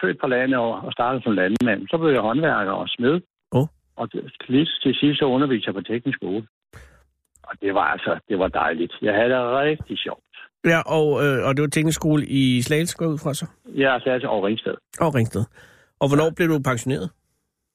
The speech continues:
Speaker 1: Da jeg var tres år i otteoghalvfems.
Speaker 2: Og det var da
Speaker 1: Vi gik på eft-, ja, vi gik på efterløn.
Speaker 2: Nå, selvfølgelig. Ja, det, åh, Gud, efterløn.
Speaker 1: Ja,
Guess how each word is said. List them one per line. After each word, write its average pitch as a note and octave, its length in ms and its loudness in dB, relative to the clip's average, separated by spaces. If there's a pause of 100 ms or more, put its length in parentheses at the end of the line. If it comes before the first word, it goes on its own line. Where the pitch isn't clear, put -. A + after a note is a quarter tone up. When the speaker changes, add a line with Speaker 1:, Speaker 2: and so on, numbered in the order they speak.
(200)
Speaker 1:
Da B2 60 2
jeg G#2+ 100 0
var G2 60 0
tres B2+ 260 -2
år B2 160 -2
i A2 60 -2
otteoghalvfems. A2 560 -4 (380)
Speaker 2:
Og A2 160 -4
det - 80 -2
var C#3 60 4
da F#3+ 80 2
Speaker 1:
Vi D3+ 60 4
gik G#2 120 0
på G#2+ 60 -2
eft-, A2 160 -6 (360)
ja, G2 120 -2
vi C3 80 0
gik D#3+ 180 2
på C3 60 0
efterløn. D#3 360 -2 (320)
Speaker 2:
Nå, C3+ 100 4
selvfølgelig. C3 360 -2
Ja, C2+ 100 -2
det, C#3+ 160 -2
åh, - 180 2 (240)
Gud, - 120 -8 (300)
efterløn. E3+ 280 0
Speaker 1:
Ja, C#4 280 4